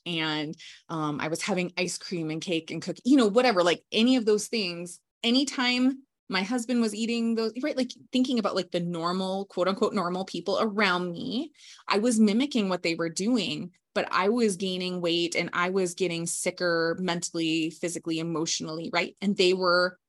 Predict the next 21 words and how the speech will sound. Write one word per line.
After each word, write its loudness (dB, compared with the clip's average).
seemingly 4
okay. -6
So 2
I 4
didn't 0
know 4
what 2
was -2
wrong 0
with -10
me. -6
Part 0
of 2
it 0
is -2
the -6
P -6
C -2
O 0
S, 0
which, -4